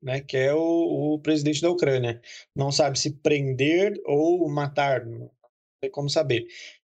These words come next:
Mas ele disse há pouco, há poucas horas hoje, de que hoje, possivelmente, a Rússia tomaria a capital da Ucrânia,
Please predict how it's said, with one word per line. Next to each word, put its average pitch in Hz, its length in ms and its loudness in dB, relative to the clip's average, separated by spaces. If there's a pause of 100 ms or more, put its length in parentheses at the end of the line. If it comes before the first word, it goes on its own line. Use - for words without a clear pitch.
(220)
Mas 147 300 2
ele 196 180 0
disse 202 300 0
há 214 40 0
pouco, 202 400 2
há 175 200 -2
poucas 202 340 0
horas 160 380 2
hoje, 175 420 0 (140)
de 147 160 -4
que 170 240 -2
hoje, 208 560 2 (180)
possivelmente, 202 1120 2
a 190 220 0
Rússia 180 420 0
tomaria 185 600 2
a 175 40 -2
capital 175 300 0
da 180 100 2
Ucrânia, 123 400 0